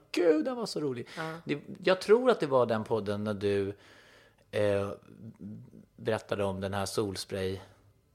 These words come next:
Speaker 1: Eller var det
Speaker 2: Ja.
Speaker 1: det?
Speaker 2: Ja, men det var det. Det
Speaker 1: Ja.
Speaker 2: var ju kul.
Speaker 1: Ja, det kanske är kul. Det, det är väl bara
Speaker 2: Ja,
Speaker 1: jag
Speaker 2: det
Speaker 1: som
Speaker 2: är
Speaker 1: inte
Speaker 2: ju skitkul.
Speaker 1: Är det kul?
Speaker 2: Ja, men det fattar du väl själv att vi har precis träffats.
Speaker 1: Mm.
Speaker 2: Vi ska gå på modefest.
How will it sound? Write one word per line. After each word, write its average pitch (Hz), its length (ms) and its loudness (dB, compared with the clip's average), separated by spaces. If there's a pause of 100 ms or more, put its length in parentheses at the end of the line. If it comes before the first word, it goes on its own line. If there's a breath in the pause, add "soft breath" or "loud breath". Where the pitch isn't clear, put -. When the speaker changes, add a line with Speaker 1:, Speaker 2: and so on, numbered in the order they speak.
(400)
Speaker 1:
Eller 120 220 0
var 165 100 8
det 160 60 6
Speaker 2:
Ja. - 60 2
Speaker 1:
det? - 560 -14
Speaker 2:
Ja, 214 60 -4
men 240 160 -2
det 240 80 0
var 143 180 -6
det. 135 80 -6
Det 139 80 -12 (500)
Speaker 1:
Ja. 123 140 2
Speaker 2:
var 180 100 2
ju 170 160 0
kul. 120 280 -6 (880)
Speaker 1:
Ja, 117 180 -4
det 117 60 -10
kanske 110 260 -10
är 107 100 -6
kul. - 260 -12 (420)
Det, 117 340 0
det - 140 -8
är 117 40 -4
väl 120 100 -4
bara 104 180 0
Speaker 2:
Ja, 104 60 -2
Speaker 1:
jag 110 80 2
Speaker 2:
det 120 40 0
Speaker 1:
som 143 100 -4
Speaker 2:
är 139 40 -2
Speaker 1:
inte 147 80 0
Speaker 2:
ju 147 120 0
skitkul. - 1040 -8
Speaker 1:
Är 143 80 4
det 190 60 8
kul? 196 260 10 (640)
Speaker 2:
Ja, 175 100 -4
men 175 140 -2
det 185 80 -4
fattar - 380 -4
du 135 60 -2
väl 131 220 -2
själv 139 420 0
att 120 180 0
vi 160 100 0
har 170 80 2
precis 190 460 -4
träffats. 143 720 -8 (260 soft breath)
Speaker 1:
Mm. 202 260 -6
Speaker 2:
Vi 190 100 6
ska 160 260 2
gå 143 140 0
på 143 140 -4
modefest. 147 1000 -2